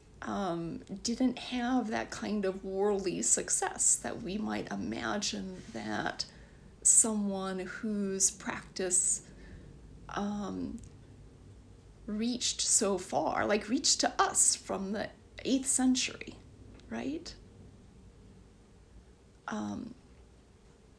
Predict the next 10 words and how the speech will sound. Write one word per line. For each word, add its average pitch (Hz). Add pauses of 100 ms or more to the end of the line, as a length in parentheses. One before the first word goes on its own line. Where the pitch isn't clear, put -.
(1500)
yeah, 269
he 262
did 208
not 226
have 240
the 208
kind 226
of 180
worldly 220
success -